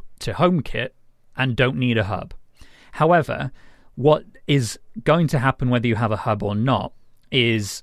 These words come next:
all of these products, they have firmware, they have updates.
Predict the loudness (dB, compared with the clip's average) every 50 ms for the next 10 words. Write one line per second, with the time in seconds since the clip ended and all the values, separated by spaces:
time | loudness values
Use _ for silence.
0 | -16 -8 -4 -2 0 0 0 0 0 -2 -2 -4 -2 -2 0 0 0 -2 -6 -8
1 | -10 -12 -12 -12 -14 _ _ -4 -2 0 2 0 0 -2 0 -2 0 0 2 0
2 | -2 -2 -6 -10 -4 -2 -2 0 0 0 -2 -2 -2 -4 -4 -4 -6 -8 -8 -8
3 | -8 -10 -14 -16 -16